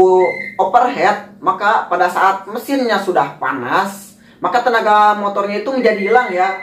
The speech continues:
atau tenaga motornya itu menjadi drop. Mungkin di sini ada beberapa sebab tentang penyebab mesin itu overhead.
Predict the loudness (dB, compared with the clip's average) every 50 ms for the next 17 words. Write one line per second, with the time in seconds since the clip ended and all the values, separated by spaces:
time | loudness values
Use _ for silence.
0 | -12 -14 -14 -14 -10 -4 0 2 4 6 6 4 4 2 -2 -4 -4 -2 0 2
1 | 2 2 0 -2 -8 -10 -6 -4 -4 -4 -4 -4 0 2 2 2 2 0 -2 -2
2 | -2 2 2 4 4 4 2 -2 -4 -4 -4 -2 -2 -2 -2 -2 -4 -6 -6 -2
3 | 0 0 0 0 -4 -10 -16 _ _ _ _ _ _ _ -8 -6 -4 -2 0 0
4 | 0 0 0 0 0 0 2 0 0 0 -2 -2 -2 -2 -2 -2 -2 -2 -2 -2
5 | -4 -8 -8 -4 0 0 2 0 0 -2 -10 -18 -20 _ _ -10 -8 -8 -8 -8
6 | -4 -2 -2 -2 -2 -4 -4 -4 -4 -4 -2 0 0 0 0 0 -4 -6 -6 -2
7 | 0 0 0 0 -2 -4 -4 -4 -2 -2 -4 -4 -4 -2 -2 -2 -2 0 0 0
8 | 0 -2 -6 -16